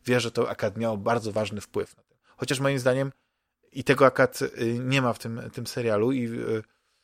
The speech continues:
że był dużo ważniejszy, y, y, dużo ważniejsza batalia sądowa między właśnie, y, firmami, które zajmują się chyba produkcją. Ja już nie pamiętam, to jest najgorsze, że właśnie teraz, y,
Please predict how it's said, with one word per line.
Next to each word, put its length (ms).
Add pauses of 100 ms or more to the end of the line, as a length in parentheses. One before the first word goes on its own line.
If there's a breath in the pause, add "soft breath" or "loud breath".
(140)
że 180
był 260
dużo 280
ważniejszy, 760 (1000)
y, 40
y, 460 (880)
dużo 300
ważniejsza 440
batalia 520
sądowa 420
między 280
właśnie, 380 (540)
y, 460 (540)
firmami, 460
które 200
zajmują 320
się 140
chyba 140
produkcją. 400
Ja 60
już 120
nie 80
pamiętam, 300 (240)
to 80
jest 80
najgorsze, 340
że 100
właśnie 260
teraz, 360
y, 140